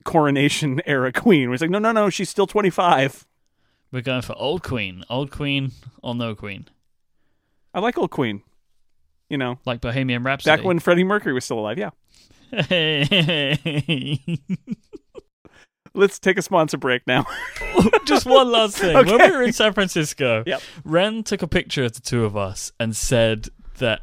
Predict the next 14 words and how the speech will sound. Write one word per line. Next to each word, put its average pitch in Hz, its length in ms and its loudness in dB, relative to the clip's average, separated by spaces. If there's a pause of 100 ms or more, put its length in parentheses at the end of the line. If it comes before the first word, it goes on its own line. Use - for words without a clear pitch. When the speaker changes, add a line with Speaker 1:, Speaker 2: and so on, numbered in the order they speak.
Speaker 2:
it 123 120 -4
was 120 200 -10
like 120 180 -4
looking 120 300 -6
at - 80 -10
father 117 420 -2
and 117 100 -4
son. 151 440 -6 (360)
And 139 120 -4
I'm 175 320 0
getting 143 420 -4
Speaker 1:
Oh. 135 380 0
Speaker 2:
really 139 300 -4
concerned 120 760 -4